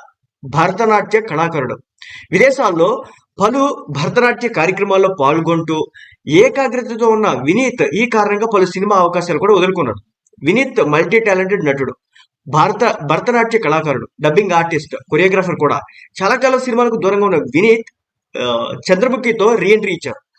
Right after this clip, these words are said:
తెలుగులో వినీత్ నటించిన రంగ్దేశ్ సినిమాలో కనిపించారు. వినీత్ ఫ్యామిలీ గురించి,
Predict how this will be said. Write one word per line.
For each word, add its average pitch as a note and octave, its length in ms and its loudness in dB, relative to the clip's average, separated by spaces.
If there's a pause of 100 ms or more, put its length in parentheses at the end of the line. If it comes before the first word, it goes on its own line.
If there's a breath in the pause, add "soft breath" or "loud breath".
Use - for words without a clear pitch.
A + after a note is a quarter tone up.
(200)
తెలుగులో A#3+ 320 4
వినీత్ B3 480 0
నటించిన G#3+ 460 2 (160)
రంగ్దేశ్ G#3+ 400 2
సినిమాలో G3 420 0
కనిపించారు. F#3+ 500 0 (360)
వినీత్ C4 320 0
ఫ్యామిలీ A#3 340 0
గురించి, G3 480 0